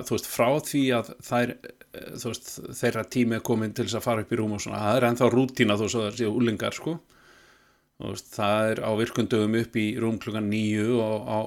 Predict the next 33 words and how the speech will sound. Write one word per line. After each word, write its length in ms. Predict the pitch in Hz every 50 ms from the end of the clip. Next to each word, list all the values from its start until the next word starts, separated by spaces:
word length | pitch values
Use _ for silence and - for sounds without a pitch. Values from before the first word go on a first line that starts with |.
| - -
um 120 | 110 107
helgar 460 | 104 113 113 110 107 - - 107 101 113
upp 160 | 120 117 -
í 80 | 117
rúm 220 | 107 113 113 110 107
svona 240 | - 117 107 101 107
milli 300 | 113 120 120 - - 117
tíu 320 | 123 - - 120 110 107
og 80 | 107 107
hálf 160 | 107 107 104
ellefu, 400 | 101 - - 104 101 107 117 120
um 140 | 117 110 98
kannski 420 | - 120 - - 107 98 - -
alveg 420 | 101 104 110 113 107 101 104 - -
bara, 220 | - 101 98 98 98 -
alveg 220 | - 113 110 104
að 80 | 101 110
hlaupa, 260 | 117 101 - 101 101 - - - _ _ _ - _ _ _ _ - - - - - - - - - - - _ _ _ _ _ - -
að 500 | 127 123 131 135 - - - - - 101
hlaupa 240 | 113 117 110 - 117
á 60 | 104
mínútuna 460 | 104 117 120 117 107 - 113 101 101
þá, 120 | 95 107 95 92 95
sko. 260 | - - - 117 127 143 135 - - _ _ _ _ _ _ _ _ _ _ _ _ _ _ _ _ _ _ - - _
En 340 | - 107 104 107 104 104 123 - - _ _ -
það 220 | - - 123 -
tekur 300 | - 160 135 127 - 175
svona 140 | 160 165 139
sirka 420 | - - 226 254 247 - - 160 151 -
tvo 280 | - - 208 208 220 - - -
tíma 340 | - - 208 180 131 104
fyrir 220 | - - 110 104 101
þær 220 | 98 95 - -